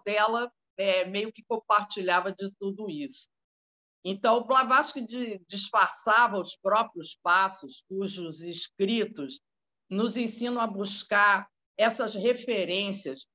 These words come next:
fazendo pesquisas cruzadas, porque são muitas linhas de pensamento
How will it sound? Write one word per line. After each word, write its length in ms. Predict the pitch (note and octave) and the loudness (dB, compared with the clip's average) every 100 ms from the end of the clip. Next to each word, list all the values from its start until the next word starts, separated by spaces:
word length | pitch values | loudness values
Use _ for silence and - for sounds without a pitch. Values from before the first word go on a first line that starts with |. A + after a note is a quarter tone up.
| _ | _
fazendo 540 | A3 F3+ F#3+ A3 G#3+ | 0 0 -4 -6 -8
pesquisas 760 | - G3+ G3 - G3+ G#3+ G3 - | -6 -4 -4 -8 -10 -8 -8 -10
cruzadas, 920 | - G#3+ F#3+ D#3 F3 F3 D3+ B2+ B2+ - _ _ | -10 -8 -6 2 4 4 2 -6 -8 -18 _ _
porque 600 | - F3+ - G#3 G#3 G3+ - _ | -14 -12 -4 -2 -2 -6 -14 _
são 180 | - B3 | -4 -2
muitas 460 | D4+ F4 D4+ C4 | -2 0 2 2
linhas 420 | G3 G3 B3+ A3 G3 | 0 0 0 -2 -4
de 140 | F#3+ | -10
pensamento 1080 | - F#3+ - E3+ D#3+ E3 G3 G3 G3 D3 | -6 -8 -6 -8 -6 -6 -6 -6 -8 -14